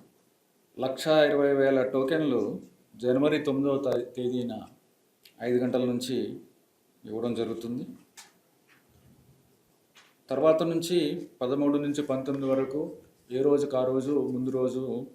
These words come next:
మూడు కౌంటర్ల నుంచి, అంటే మూడు లొకేషన్స్, భూదేవి కాంప్లెక్స్,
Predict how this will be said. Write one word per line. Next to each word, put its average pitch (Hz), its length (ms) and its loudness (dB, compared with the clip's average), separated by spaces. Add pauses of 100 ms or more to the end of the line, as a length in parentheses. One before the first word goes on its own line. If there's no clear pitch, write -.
(1200)
మూడు 131 220 2
కౌంటర్ల 127 540 0
నుంచి, 120 280 -4 (1160)
అంటే 127 160 -2 (180)
మూడు 127 220 0 (720)
లొకేషన్స్, 131 580 -4 (1400)
భూదేవి 135 300 2
కాంప్లెక్స్, 131 500 -4